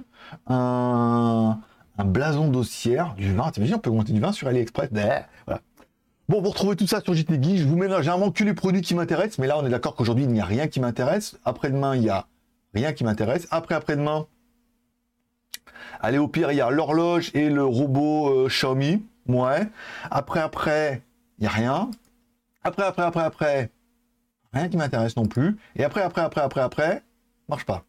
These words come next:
Non, après, après, après, après. Ouais, les lunettes, ah, les lunettes King seven. Oui, ça, c'est des lunettes King seven. Donc, euh, au pire, voilà. Ça, comme je connais un peu la marque.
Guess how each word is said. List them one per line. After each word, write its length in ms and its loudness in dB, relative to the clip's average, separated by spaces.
Non, 100 0
après, 220 -2
après, 240 -2
après, 160 -2
après. 220 0
Ouais, 200 0
les 100 2
lunettes, 300 0
ah, 100 2
les 80 4
lunettes 200 0
King 140 0
seven. 360 0
Oui, 120 2
ça, 120 -4
c'est 100 0
des 80 4
lunettes 300 2
King 140 0
seven. 340 -2
Donc, 200 -8
euh, 40 -2
au 200 -2
pire, 240 0
voilà. 220 -2
Ça, 280 -2
comme 180 0
je 80 -4
connais 160 0
un 80 2
peu 120 -2
la 120 2
marque. 260 -2